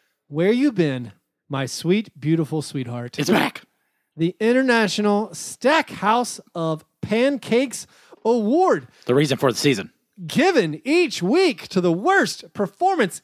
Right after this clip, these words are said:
Speaker 1: in a box score. Not even every team has played yet as we record this on Thursday afternoon. But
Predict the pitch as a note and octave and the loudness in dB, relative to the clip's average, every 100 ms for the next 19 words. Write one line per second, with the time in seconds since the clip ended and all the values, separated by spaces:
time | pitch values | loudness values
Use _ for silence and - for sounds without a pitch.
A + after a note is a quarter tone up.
0 | _ C#4+ F#4 C#4+ F#3+ F#3+ D#3 B3 D4+ - | _ 0 2 2 0 0 2 0 0 -2
1 | - - C#4 E4+ A#3 C#3 - - B3 D#4+ | -12 -6 0 2 2 0 -8 -4 0 2
2 | D#4 C#4 C#4 C4+ A#3 C4+ A#3+ F3 - - | 4 4 4 0 -2 -2 -2 -2 -6 -2
3 | C#4 C#4+ F#3+ D3 C#3 C#3 D#3 C#3+ D#3+ C#3+ | 0 2 0 0 0 -2 -4 -4 -4 -4
4 | - F3 D#3 C#3+ E3+ C#3 - F#3 E3 F3 | -4 -2 -2 -4 -8 -8 -2 -2 0 -2
5 | D#3+ D3+ _ _ _ - G#3+ F3 G3 F3+ | -2 -4 _ _ _ 0 0 0 -2 0
6 | G3 D#4+ D4+ E4+ - _ _ - C#3+ D4 | 2 2 2 0 -6 _ _ -8 0 0
7 | A#3+ - | 0 -8